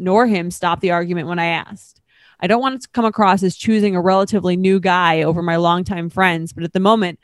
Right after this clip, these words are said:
I'm much more upset with my friends about the, about the group argument.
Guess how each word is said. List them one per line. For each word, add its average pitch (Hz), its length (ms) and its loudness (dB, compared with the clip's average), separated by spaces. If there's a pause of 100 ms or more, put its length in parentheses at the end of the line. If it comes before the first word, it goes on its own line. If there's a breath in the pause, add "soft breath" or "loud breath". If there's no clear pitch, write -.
(280 soft breath)
I'm 202 100 -2
much 220 220 0
more 240 140 0
upset 208 220 -6
with 165 100 -8
my 175 120 -4
friends 185 400 -4
about 170 200 -4
the, 170 100 -14 (720)
about 185 260 -4
the 196 80 -12
group 190 200 -4
argument. 196 420 0